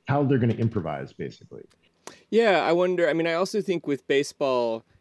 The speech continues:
Speaker 2: you have play stoppage, so the managers and the various coaches, batting, pitching, base coaches can assert themselves. But I also, you have nine players on the field who also, and then you have base runners who are also making tactical decisions all the time.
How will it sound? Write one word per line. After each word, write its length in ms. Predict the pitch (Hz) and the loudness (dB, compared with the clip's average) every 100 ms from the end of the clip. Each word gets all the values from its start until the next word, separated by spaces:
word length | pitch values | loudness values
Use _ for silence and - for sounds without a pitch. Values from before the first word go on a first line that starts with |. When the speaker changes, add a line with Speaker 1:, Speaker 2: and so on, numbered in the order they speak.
| _ | _
Speaker 2:
you 160 | - 131 | -4 -2
have 140 | 139 | -2
play 180 | - 156 | 0 0
stoppage, 520 | 151 151 135 - 120 | 2 0 0 0 -4
so 160 | - 131 | -2 0
the 100 | 117 | 0
managers 800 | 120 131 151 156 120 117 107 113 | 0 2 2 0 0 -2 -2 -4
and 100 | 110 | -4
the 100 | 110 | -4
various 400 | 101 117 120 113 | 0 2 2 0
coaches, 480 | - 120 104 113 104 | -2 -4 -4 -6 -8
batting, 400 | - 104 104 110 | -6 -6 -6 -6
pitching, 760 | 101 170 - 113 107 104 98 - | -6 -6 -4 -6 -6 -6 -8 -6
base 280 | 113 107 - | -2 -2 -2
coaches 440 | - 107 - 107 | -2 -2 -2 -4
can 180 | - 113 | -4 -6
assert 320 | 98 - 110 | -6 -4 -4
themselves. 460 | - 107 - 98 95 | -4 -8 -6 -6 -6
But 140 | - | -4
I 40 | 120 | 0
also, 240 | 131 - | 0 -2
you 160 | 131 131 | -2 0
have 100 | 117 | -2
nine 240 | 131 151 | -4 -4
players 340 | 151 151 131 123 | -2 0 2 0
on 120 | 120 | -6
the 80 | 110 | -8
field 640 | - 165 147 127 120 113 _ _ _ _ | -2 0 2 0 -2 -6 _ _ _ _
who 200 | - 135 | -2 -2
also, 680 | - 135 156 - 156 135 127 | 0 0 0 -2 0 2 0
and 180 | 117 127 | 0 0
then 80 | |
you 80 | 131 | 2
have 160 | 120 - | 2 2
base 280 | 147 175 - | 2 2 -2
runners 440 | 123 107 104 - - | -2 -2 -6 -10 0
who 120 | 156 | 2
are 120 | 139 | 2
also 280 | 131 151 160 | 2 0 -2
making 300 | 131 - 113 | -2 -4 -4
tactical 440 | 117 107 - 120 | -2 -2 -2 -4
decisions 540 | 104 - 110 95 101 104 | -4 -4 -6 -6 -6 -2
all 160 | 110 | -2
the 100 | 107 | -2
time. 460 | 98 135 127 113 | -4 -4 -4 -4